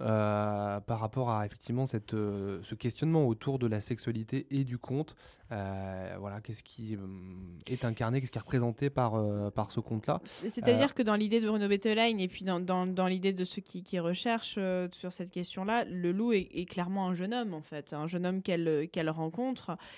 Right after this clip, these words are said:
Speaker 2: qu'elle va, qu'elle va suivre. Et, euh,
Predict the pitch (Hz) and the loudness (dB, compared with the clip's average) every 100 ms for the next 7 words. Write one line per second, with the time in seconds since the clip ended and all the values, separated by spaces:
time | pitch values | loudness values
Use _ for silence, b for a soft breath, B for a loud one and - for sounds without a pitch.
0 | B _ - 175 170 175 170 170 160 - | B _ -2 -2 2 2 4 2 -4 -4
1 | 165 165 160 - 262 262 240 185 - 175 | -4 -2 -4 -2 0 2 2 0 -2 0
2 | 170 165 | 2 2